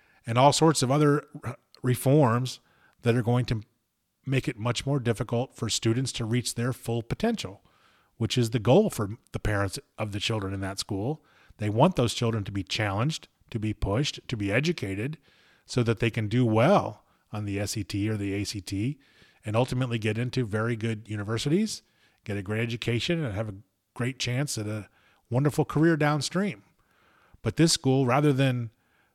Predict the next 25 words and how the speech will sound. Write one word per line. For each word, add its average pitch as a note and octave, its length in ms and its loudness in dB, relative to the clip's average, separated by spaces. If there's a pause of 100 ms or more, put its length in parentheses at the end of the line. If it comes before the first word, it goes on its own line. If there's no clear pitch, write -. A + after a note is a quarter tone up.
(100)
push E3+ 200 6
the - 120 0
kids A#2 500 -2
and, A#2 180 -8
and A2+ 220 -2
rather C3 220 2
than A#2+ 160 0
have A#2+ 240 -2
to - 80 -12
solve D3 420 6
the A#2+ 100 0
problem A2+ 380 0
of, G#2 200 -8
of G2+ 200 -6
disparate B2+ 500 0 (220)
outcomes C3 640 -2 (460)
between, A#2+ 440 -2
uh, G#2+ 240 -4
different B2 340 0 (140)
groups C3+ 240 0
of A2 80 -6
children C3 300 0
at G#2+ 80 -6
the G#2+ 80 -4
school, C#3 580 4